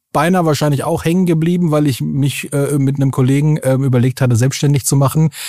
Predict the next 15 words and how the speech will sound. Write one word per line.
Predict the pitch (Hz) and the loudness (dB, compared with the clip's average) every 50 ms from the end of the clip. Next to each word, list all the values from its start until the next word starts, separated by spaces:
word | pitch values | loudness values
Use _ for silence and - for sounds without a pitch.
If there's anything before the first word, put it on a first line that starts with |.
| - - - | -14 -14 -4
Das | - 127 120 113 - | 0 0 0 2 2
war | 127 127 123 127 - | 2 2 2 2 2
ein | 120 123 120 131 | 2 2 4 4
Jahr | 123 120 120 | 4 2 2
vor | - - 123 110 | 2 0 -2 0
Corona. | - 127 113 113 127 135 147 143 131 | 0 0 0 2 2 2 0 0 0
Besser | 127 127 117 120 131 117 | 0 -2 -2 0 0 0
war's, | 120 120 120 127 - - - - - | 0 0 0 -2 -2 -4 -6 -6 -4
dass | - 127 113 - - | -4 -4 -4 -2 -2
wir | 127 | -2
es | 117 98 | 0 0
nicht | - 139 151 - - - 147 | 0 0 0 -2 -6 -8 -4
gemacht | - 160 160 165 - - - | -2 0 0 0 0 0 0
haben, | 165 170 180 190 202 | 2 2 2 2 2
ehrlicherweise. | 175 170 175 156 - 170 160 151 160 170 160 175 185 190 | 2 2 2 2 2 2 2 2 2 2 2 0 0 -2